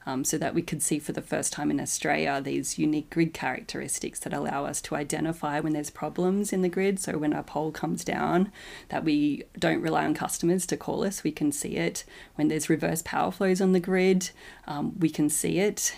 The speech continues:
And so if we can see things, then we can start to manage it. So that was kind of the underpinnings of the, of the grant, was to,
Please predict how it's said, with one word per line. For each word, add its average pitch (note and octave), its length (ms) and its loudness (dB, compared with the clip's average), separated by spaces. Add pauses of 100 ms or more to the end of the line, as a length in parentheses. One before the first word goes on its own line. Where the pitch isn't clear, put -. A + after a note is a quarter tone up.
And D#3 160 2
so D#3+ 160 -2
if D#3+ 160 0
we F3 80 4
can D#3+ 180 4
see F#3 280 4
things, D3+ 380 0
then D3+ 120 0
we D3 80 2
can D3 160 -4
start - 340 -8
to - 100 -4
manage D3 360 -4
it. - 220 -10
So - 200 -6
that D#3 220 -6
was D#3 140 -8
kind D#3+ 260 0
of D#3+ 80 0
the D#3+ 140 2
underpinnings D#3 640 4
of C#3+ 160 -8
the, D#3+ 520 -4
of D3 140 -8
the D#3 80 0
grant, D3+ 480 0
was C#3+ 200 -2
to, - 140 -8